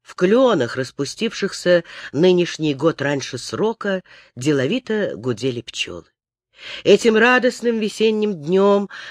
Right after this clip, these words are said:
многоголосая жизнь полей беззаботно текла, не замечая чёрной квадратной фигуры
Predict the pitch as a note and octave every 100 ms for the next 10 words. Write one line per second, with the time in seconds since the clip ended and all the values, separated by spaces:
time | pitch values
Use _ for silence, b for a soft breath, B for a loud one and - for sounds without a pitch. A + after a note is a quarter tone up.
0 | B E3+ G3+ G3 F#3 G3+ G3+ - G3 F#3
1 | F3 G3 F#3+ F3+ F#3 D#3 E3+ F3+ E3 B
2 | B B2+ F3+ D3+ D3 E3+ E3 E3+ F3 -
3 | E3 C#3 D3 D#3+ E3 B B - F#3+ F#3
4 | G#3 G3+ - D#3 E3 D#3+ D3+ - F3+ F#3
5 | E3+ E3+ E3 D3+ C3+ C3+ D3 B2+ C#3 -
6 | C3+ B2 E3 E3+ E3+